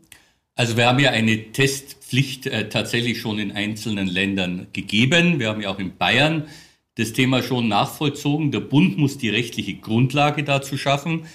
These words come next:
Und wir haben sehr, sehr eindeutig gesagt, dass wir uns wünschen, dass gerade wenn die vulnerablen Gruppen betroffen sind,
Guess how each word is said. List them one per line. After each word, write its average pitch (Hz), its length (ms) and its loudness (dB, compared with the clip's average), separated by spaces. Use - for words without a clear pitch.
Und 110 200 -2
wir 110 100 2
haben 110 200 2
sehr, 135 320 2
sehr 151 260 0
eindeutig 143 580 -2
gesagt, 120 440 -4
dass 113 200 -6
wir 113 160 -4
uns 104 320 -8
wünschen, 160 380 0
dass 110 220 -4
gerade 117 420 0
wenn 110 160 -4
die 98 160 -4
vulnerablen 110 720 0
Gruppen 170 340 -2
betroffen 104 480 -4
sind, 151 340 0